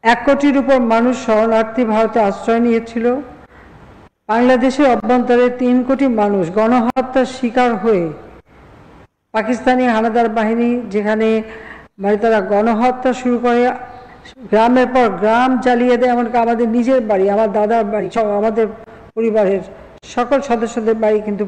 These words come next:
পুড়িয়ে দিয়েছিল। এভাবে সমস্ত গ্রামকে তারা ধ্বংসস্তূপে পরিণত করে এবং তাদের সাথে সহ-,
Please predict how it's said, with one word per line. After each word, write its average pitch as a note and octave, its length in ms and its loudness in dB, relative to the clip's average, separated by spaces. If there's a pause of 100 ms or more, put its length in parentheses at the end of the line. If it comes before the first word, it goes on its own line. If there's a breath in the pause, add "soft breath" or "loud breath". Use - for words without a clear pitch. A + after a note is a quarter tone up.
পুড়িয়ে A3+ 240 2
দিয়েছিল। F3+ 460 -4
এভাবে B3+ 460 0 (440 loud breath)
সমস্ত D4 720 2
গ্রামকে A#3+ 540 -2
তারা A3+ 220 -2
ধ্বংসস্তূপে G3+ 920 -6
পরিণত G3+ 560 -2
করে E3+ 240 -4 (400 loud breath)
এবং A#3 120 -4 (120)
তাদের A#3+ 300 0
সাথে C4+ 380 -4
সহ-, A#3 260 -2